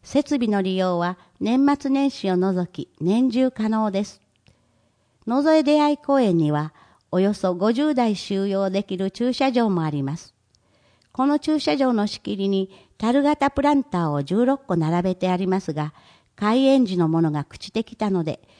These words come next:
この十月に同じ形のプランターに取り替えました。このプランターは、元はウイスキーを熟成させる樽で、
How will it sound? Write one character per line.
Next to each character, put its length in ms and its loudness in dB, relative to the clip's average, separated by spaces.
こ 140 -2
の 140 2
十 200 2
月 320 -2
に 300 0
同 80 0
じ 140 -6
形 380 -4
の 120 0
プ 160 -4
ラ 120 2
ン 80 0
タ 140 -4
ー 80 -2
に 140 -6
取 220 -6
り 40 -14
替 160 0
え 40 0
ま 160 -2
し 140 -16
た。 120 -20
こ 120 2
の 160 4
プ 120 -2
ラ 120 4
ン 100 2
タ 220 -2
ー 20 0
は、 260 -2
元 300 -2
は 240 2
ウ 80 -2
イ 80 0
ス 180 -6
キ 240 -4
ー 80 2
を 60 2
熟 260 -4
成 220 -2
さ 140 -4
せ 180 -4
る 140 -4
樽 260 0
で、 220 -4